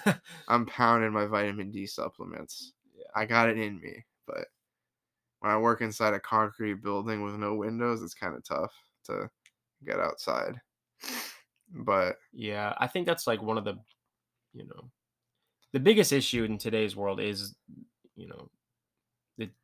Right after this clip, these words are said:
Speaker 1: television and the computers and the tablets and the phones.
Speaker 2: Yeah.
Speaker 1: We get so, I, I find myself just sitting on the couch looking at my phone, and I look, and it, it'd be, like, noon, and I'm on my phone,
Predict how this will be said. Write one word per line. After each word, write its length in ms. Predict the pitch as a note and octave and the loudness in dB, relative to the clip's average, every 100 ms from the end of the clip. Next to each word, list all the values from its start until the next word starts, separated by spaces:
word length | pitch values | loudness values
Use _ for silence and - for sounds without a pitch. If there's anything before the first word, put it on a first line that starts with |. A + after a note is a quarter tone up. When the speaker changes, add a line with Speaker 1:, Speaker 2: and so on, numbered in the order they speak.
| - | -4
Speaker 1:
television 580 | A#2 G#2+ G#2 G2 G2+ G2 | -2 0 -2 -4 -4 -4
and 220 | G2 G2 | -6 -6
the 60 | F#2 | -10
computers 720 | - - A2 G#2 G2 G2 G2 | -12 -6 -4 -2 -2 -4 -4
and 80 | F#2+ | -6
the 80 | |
tablets 680 | - G#2+ F#2 - G2+ G2+ - | -4 -2 -2 0 -2 -2 -6
and 80 | G#2 | -8
the 60 | |
phones. 640 | - A2 G2+ G2+ G2+ G2+ - | -4 0 2 2 0 -2 -4
Speaker 2:
Yeah. 140 | - - - - - | -6 -10 -14 -14 -2
Speaker 1:
We 80 | B2+ | 4
get 140 | D3 | 4
so, 640 | - - C3 C3 A#2+ A2+ - _ _ _ _ - - - _ - - _ _ _ _ _ - _ - | 4 4 8 8 8 4 -4 _ _ _ _ -20 -18 -18 _ -20 -20 _ _ _ _ _ -20 _ 10
I, 140 | F3 - | 10 10
I 120 | F3 | 10
find 240 | G3 F#3+ | 10 10
myself 380 | D3 B2+ C3 A2 | 8 8 4 4
just 220 | A2 - | 0 0
sitting 200 | C#3 B2 | 2 2
on 80 | A2 | 2
the 80 | G2+ | 0
couch 280 | - A2+ - | 0 0 0
looking 180 | A2+ | 0
at 60 | G#2 | 2
my 120 | G2+ | 0
phone, 460 | - - A2+ G#2+ G2+ | -2 0 2 2 0
and 120 | - | 2
I 80 | A#2 | 4
look, 220 | B2 - - | 4 2 2
and 100 | B2+ | 2
it, 120 | B2+ | 4
it'd 140 | C#3+ D3 | 4 4
be, 120 | C#3 | 6
like, 300 | A#2+ G#2+ - _ A2+ | 4 4 -2 _ -2
noon, 500 | A2 A2+ G#2+ G2 - - | 2 2 2 -2 -8 -4
and 120 | A2+ | 2
I'm 220 | A2+ A#2+ A#2 | 2 2 2
on 140 | A#2+ | 6
my 120 | A2+ | 4
phone, 480 | A2+ A#2+ A#2 A2+ | 4 2 4 4